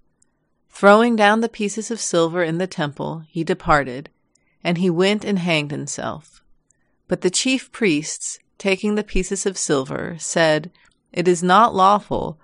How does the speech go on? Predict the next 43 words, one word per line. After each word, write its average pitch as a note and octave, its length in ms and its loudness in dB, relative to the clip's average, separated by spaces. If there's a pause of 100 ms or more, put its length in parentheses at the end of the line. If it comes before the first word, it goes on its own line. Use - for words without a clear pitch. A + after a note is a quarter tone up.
(180)
to - 100 -12
put F#3 220 -2
them F#3 160 0
into E3 240 -4
the E3 140 -2
treasury, E3+ 760 -4
since D#3+ 300 -4
they E3+ 180 2
are D3+ 80 2
blood D#3 320 2
money." E3+ 420 -10 (840)
After G3+ 320 4
conferring F3+ 580 0
together, D3+ 580 -4 (300)
they F3 140 0
used G3 400 -2
them G#3+ 220 0
to G#3+ 100 -8
buy F3 240 2
a F3 100 0
potter's F#3 500 0
field - 540 -10 (140)
as E3+ 160 0
a F3+ 40 -2
place D#3 380 -2
to F3 100 -8
bury D3+ 300 -2
foreigners. E3+ 720 -4 (600)
For - 180 -2
this A#3 320 0
reason, D#3+ 480 -4 (300)
that - 200 4
field F#3+ 380 0
has G3+ 180 -2
been G#3 200 -4
called - 540 -2 (240)
the E3+ 80 -6
Field F3 360 0
of F#3 160 -2
Blood E3+ 480 -2
to D#3+ 140 -10
this D3+ 260 -6
day. - 460 -6